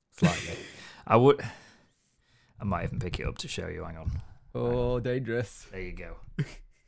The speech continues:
Speaker 1: This is dangerous. But it's kinda just,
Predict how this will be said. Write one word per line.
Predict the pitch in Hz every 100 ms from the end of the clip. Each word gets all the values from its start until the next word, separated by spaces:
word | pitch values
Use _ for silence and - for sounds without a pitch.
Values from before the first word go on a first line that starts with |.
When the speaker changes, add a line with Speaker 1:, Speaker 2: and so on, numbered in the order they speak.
| _ - - -
Speaker 1:
This | -
is | 110
dangerous. | - 90 202 214 - - - - - 330 - - -
But |
it's | 98 110
kinda | - 139 139
just, | 117 127 - - -